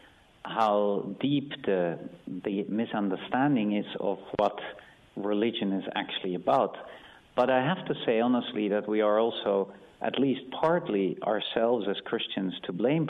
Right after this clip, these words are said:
for that. Because as you hear in this listing, these are all the favorite themes of modernity and the favorite themes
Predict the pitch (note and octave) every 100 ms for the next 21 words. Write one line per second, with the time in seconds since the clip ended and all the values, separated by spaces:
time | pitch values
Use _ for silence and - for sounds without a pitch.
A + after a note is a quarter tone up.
0 | - F2+ D2+ C2+ - - - - - _
1 | B2 - A#2+ - B2+ B2 - A#2 A2 G#2
2 | C#3+ D#3+ C3 G#2+ G#2 - A#2 C3 - G2
3 | F#2 F2+ - - _ - B2 - A#2+ G#2+
4 | A#2+ C3+ B2+ A2 - C3 C3 G#2 G#2 -
5 | - - D#3+ D3 G2+ D#2 - - - -
6 | A2 - G#2+ F#2+ A2 A#2+ G#2+ - - -
7 | - - - _ - B2+ A2 - A#2 A2
8 | G#2+ G2+ - - B2 B2 A2+